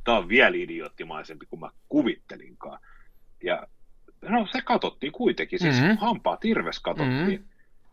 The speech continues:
Speaker 1: Ja sit kiukuteltiin jälkikäteen, kun meni aikaa hukkaan.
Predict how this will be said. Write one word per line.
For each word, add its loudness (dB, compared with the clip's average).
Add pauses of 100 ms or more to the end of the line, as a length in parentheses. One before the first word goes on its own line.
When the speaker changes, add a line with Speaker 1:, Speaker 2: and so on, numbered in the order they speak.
(180)
Speaker 1:
Ja 0
sit -4
kiukuteltiin 4
jälkikäteen, 2 (140)
kun -12
meni -2
aikaa 0
hukkaan. -8